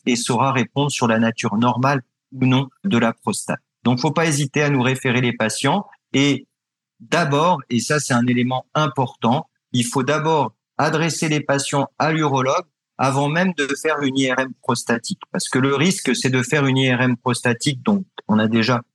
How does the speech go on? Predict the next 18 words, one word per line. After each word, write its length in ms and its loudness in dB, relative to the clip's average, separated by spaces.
difficilement 640 2
l'accès 580 0
à 140 0
trop 380 0
de 40 -16
patients, 520 -2
alors 360 0
que 100 -2
l'urologue 500 0
saura, 500 -2
lui, 180 -6
orienter 680 -2
au 120 2
mieux 200 0
les 140 0
patients 400 -2
qui 180 -2
justifient 640 0